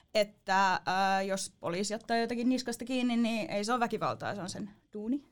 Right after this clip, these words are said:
eikö näin? Äm, mutta joo, sit mä ehkä tulee sellainen juttu mieleen, että mikä sitten niinku,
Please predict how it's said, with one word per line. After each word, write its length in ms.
eikö 180
näin? 200
Äm, 560
mutta 720
joo, 540
sit 200
mä 140
ehkä 280
tulee 200
sellainen 360
juttu 200
mieleen, 360
että 160
mikä 240
sitten 440
niinku, 540